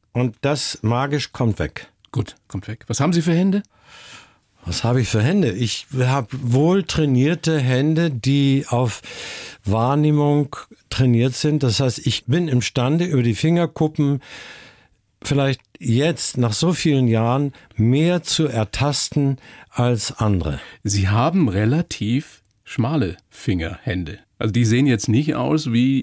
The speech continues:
Speaker 2: äh, die, die kräftigsten
Speaker 1: Nee, aber die,
Speaker 2: einer.
Speaker 1: die leisten Schwerarbeit.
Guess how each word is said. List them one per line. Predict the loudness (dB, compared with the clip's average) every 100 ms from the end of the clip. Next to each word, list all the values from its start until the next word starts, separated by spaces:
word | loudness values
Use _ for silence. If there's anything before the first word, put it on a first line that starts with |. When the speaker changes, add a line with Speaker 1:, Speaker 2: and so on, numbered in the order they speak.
| -2 -4
Speaker 2:
äh, | -2
die, | -4 -4
die | -6
kräftigsten | -4 -4 -2 -4 -4 -6 -8 -10 _
Speaker 1:
Nee, | 2 2 2 2
aber | 0
die, | 0
Speaker 2:
einer. | -2 -10 -4
Speaker 1:
die | 0
leisten | 2 2 0 -2
Schwerarbeit. | 0 0 0 0 -2 -6